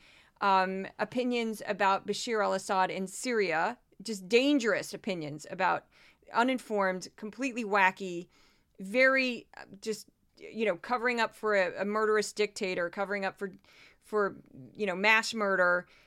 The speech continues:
making excuses for him, saying things that were blatantly not true. That was Tulsi Gabbard, ladies and gentlemen. So, y-, she's now full-blown, I don't know, she identifies as a, an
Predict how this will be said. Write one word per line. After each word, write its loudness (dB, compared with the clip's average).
making 0
excuses -6
for -4
him, -8
saying 0
things -2
that -4
were 0
blatantly -2
not -2
true. -6
That 0
was -4
Tulsi -6
Gabbard, -2
ladies -6
and -8
gentlemen. -2
So, 2
y-, -20
she's 0
now 6
full-blown, 2
I 6
don't 6
know, 0
she 0
identifies 2
as -6
a, 0
an -4